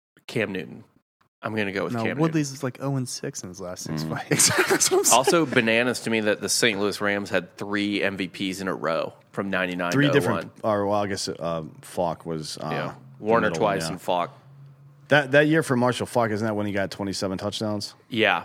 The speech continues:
Speaker 1: They actually weren't that good the
Speaker 3: Or
Speaker 1: year, that
Speaker 3: eighteen.
Speaker 1: year, uh, 'cause Warner was hurt a lot. They made the playoffs, but it was, they were, like, a nine or ten win team. It wa-, it was not.
Speaker 3: Oh, it
Speaker 2: Yeah,
Speaker 3: was,
Speaker 2: but they had Trent Green, right?
Speaker 3: it was
Speaker 1: Mm.
Speaker 3: Tomlinson's year, two thousand six, when he had twenty-seven touchdowns, right? Or twenty-eight, yeah.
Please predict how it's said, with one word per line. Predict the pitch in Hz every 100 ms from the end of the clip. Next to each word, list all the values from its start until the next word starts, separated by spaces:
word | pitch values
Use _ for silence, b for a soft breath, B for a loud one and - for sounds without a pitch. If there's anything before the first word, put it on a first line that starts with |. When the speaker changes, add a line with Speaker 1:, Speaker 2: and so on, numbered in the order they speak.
| - _ -
Speaker 1:
They | 131
actually | 196 320
weren't | 160 156
that | 135 101
good | 123
the | 120
Speaker 3:
Or | 107
Speaker 1:
year, | 104 104
that | 107
Speaker 3:
eighteen. | 98 101
Speaker 1:
year, | 98 101
uh, | 104 101
'cause | - 101
Warner | 107 139
was | 123 104
hurt | 110 110
a |
lot. | 98 90
They | 113 117 117 107 -
made | 120 135
the |
playoffs, | - 107 107 95 -
but | 90 95
it |
was, | 101 101
they | 104
were, |
like, | 110 104
a | 98
nine | 92 92
or | 87
ten | - 90
win | 87
team. | 87 90 85 87
It |
wa-, | 90 92 -
it | 107
was | 101 101
not. | 95 90 - -
Speaker 3:
Oh, | 113
it |
Speaker 2:
Yeah, |
Speaker 3:
was, | 117 110 -
Speaker 2:
but |
they | 120
had | 101
Trent | 127 117
Green, | - 120 127
right? | 104 135 - -
Speaker 3:
it |
was | 139 131
Speaker 1:
Mm. | 110
Speaker 3:
Tomlinson's | - 131 117 101 95 85 82
year, | 90 82 73 69 - _ _ _ _
two | -
thousand | 107 101 82
six, | - 90 -
when | 85
he |
had | 82 71
twenty-seven | - 76 69 73 64
touchdowns, | 62 62 - 60 58
right? | 71 73
Or | 64
twenty-eight, | - 95 80 64 50
yeah. | 60